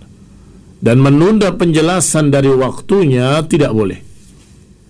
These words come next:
Karena saat itu dia harus menerangkan kalau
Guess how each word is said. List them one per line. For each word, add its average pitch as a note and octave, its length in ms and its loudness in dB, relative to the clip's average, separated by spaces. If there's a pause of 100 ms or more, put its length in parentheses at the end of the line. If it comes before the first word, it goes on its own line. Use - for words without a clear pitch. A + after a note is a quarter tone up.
(640)
Karena B2 160 -2
saat B2 400 -2
itu E3 240 0
dia B2 240 0
harus F#3 320 0
menerangkan C#3 480 0
kalau A#2 160 0